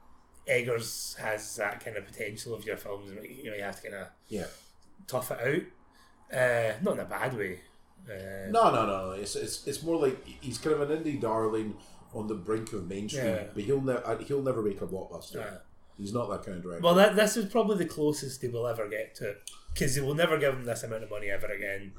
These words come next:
Speaker 2: Aye.
Speaker 1: because this, this hasn't really made its money back.
Speaker 2: All right, okay.
Speaker 1: Um, it looks really nice. Like, it's, the colour palette is essentially green, brown,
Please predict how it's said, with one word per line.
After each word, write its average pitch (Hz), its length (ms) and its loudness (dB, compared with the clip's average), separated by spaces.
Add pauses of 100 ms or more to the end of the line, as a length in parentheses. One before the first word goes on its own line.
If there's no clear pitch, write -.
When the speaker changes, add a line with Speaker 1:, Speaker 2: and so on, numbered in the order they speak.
Speaker 2:
Aye. 90 300 -2
Speaker 1:
because 117 260 -6
this, - 180 -10
this 101 240 -4
hasn't 101 300 -8
really 101 180 -8
made 101 180 -10
its 107 160 -16
money 110 180 -10
back. 107 300 -6 (200)
Speaker 2:
All 104 160 0
right, 85 140 -6
okay. 104 680 -4
Speaker 1:
Um, 98 300 -8 (1160)
it 143 240 4
looks 156 340 -4
really 156 300 -2
nice. 151 360 0
Like, 127 120 2
it's, 127 300 -4
the 123 180 -6
colour 139 340 4
palette 135 420 2
is 98 80 -6
essentially 104 680 -8
green, 107 380 -12
brown, 98 460 -6